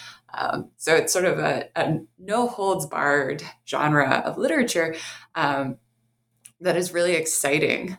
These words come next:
Um, so it's, it's fun, right? It's a fun genre. It's an interesting genre, and we can ask a lot of questions, uh, of it.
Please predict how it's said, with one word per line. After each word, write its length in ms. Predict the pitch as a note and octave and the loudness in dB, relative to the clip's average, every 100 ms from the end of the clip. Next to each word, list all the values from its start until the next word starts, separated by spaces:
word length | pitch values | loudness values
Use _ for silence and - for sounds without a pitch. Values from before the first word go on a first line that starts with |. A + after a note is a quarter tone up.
| - | -8
Um, 500 | - - - - - - - - - _ | -2 0 0 -2 -8 -12 -20 -20 -20 _
so 380 | - - F3+ E3+ - | -8 0 2 2 2
it's, 400 | F#3 F3+ - - - | -2 0 -2 -2 -4
it's 200 | F#3+ - | -4 -4
fun, 480 | - F3+ G3 D3+ - | -2 0 -2 -4 -8
right? 140 | - | -2
It's 140 | C#3+ C#3+ | 2 2
a 60 | |
fun 300 | D#3+ - F3+ | 0 0 0
genre. 380 | F3 D#3 D3+ D3 | 0 0 0 0
It's 140 | C#3+ - | -2 -2
an 80 | |
interesting 420 | D3 D3+ D3+ C#3+ C#3+ | 0 2 2 2 2
genre, 540 | D3 C#3 C3+ C#3+ - - | 2 2 2 2 0 -2
and 280 | D3+ C#3 | 0 0
we 100 | D3 | 0
can 140 | D3+ D3+ | 0 0
ask 400 | C#3 D3+ - - | 2 0 -2 -6
a 80 | E3 | -6
lot 260 | C#3 C#3+ - | 0 0 0
of 100 | C3 | -2
questions, 680 | - C3+ - C3+ C3+ - - | -4 0 2 0 -2 -2 -2
uh, 120 | - - _ | -4 -8 _
of 200 | - D2 | -2 -2
it. 300 | - - - | 0 -4 -6